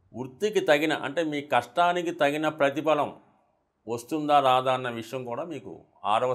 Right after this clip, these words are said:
స్థానం బట్టే చెప్తుంది. అక్కడ శని భగవానుడు రావడం అన్నది ఉపాధి అవకాశాలు ఖచ్చితంగా లభిస్తాయి. అంటే మరీ పెద్ద ఉద్యోగం అయితే ఆశించడం అనవసరం. మీ ప్రతిభను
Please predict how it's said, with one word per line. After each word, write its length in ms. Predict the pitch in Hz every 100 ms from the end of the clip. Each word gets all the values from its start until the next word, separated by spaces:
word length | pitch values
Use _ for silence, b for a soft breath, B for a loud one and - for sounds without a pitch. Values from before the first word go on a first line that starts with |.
| 123
స్థానం 320 | 120 117 117
బట్టే 200 | 110 107 143
చెప్తుంది. 400 | 104 - 87 85 _ _ _ _
అక్కడ 260 | 98 104 131 127
శని 180 | 123 135 135
భగవానుడు 420 | 131 131 123 113 110
రావడం 260 | 110 110 110
అన్నది 240 | 110 165 160 _ _ _ _ _ _ _ _
ఉపాధి 480 | 120 127 175 180 175 151
అవకాశాలు 580 | 139 143 143 143 135 143 -
ఖచ్చితంగా 440 | 127 - 131 127 131
లభిస్తాయి. 400 | 110 104 - 78 71 -
అంటే 120 | 110 120
మరీ 140 | 110 147 156
పెద్ద 200 | 120 117 147 147
ఉద్యోగం 320 | 139 147 143
అయితే 160 | 139 156 160 160 _ _ 101
ఆశించడం 420 | 117 131 123 123 113
అనవసరం. 320 | 117 113 127 160 _ _ _ _ _ _ _ 98
మీ 200 | 120 180 190
ప్రతిభను 460 | 143 135 165 175 175